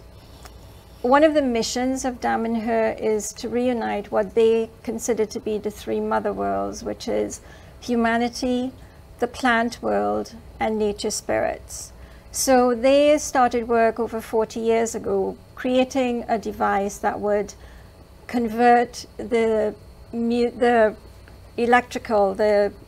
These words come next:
natural electrical impedance within a plant, from between the plant roots and the leaves, into musical notes. And why, why would they do that? If you think about it,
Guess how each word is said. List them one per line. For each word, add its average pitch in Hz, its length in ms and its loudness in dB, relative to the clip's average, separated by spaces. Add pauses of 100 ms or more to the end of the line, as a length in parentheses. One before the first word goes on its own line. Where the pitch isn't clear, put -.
(200)
natural 226 460 0
electrical 226 720 0
impedance 208 960 -6 (400)
within 240 720 2
a 226 80 4
plant, 214 540 -2
from 208 360 -4
between 220 440 -2
the 214 80 -4
plant 214 580 -6
roots 277 720 0 (100)
and 214 360 -2
the 208 60 0
leaves, 254 640 0 (340)
into 254 400 2
musical 220 540 -2
notes. 202 480 -6 (720)
And 269 200 2
why, 294 340 6
why 277 300 4
would 285 160 2
they 247 140 2
do 240 240 -4
that? 226 300 -4
If 247 140 -4
you 269 100 -2
think 311 240 0
about 226 440 2
it, 226 180 0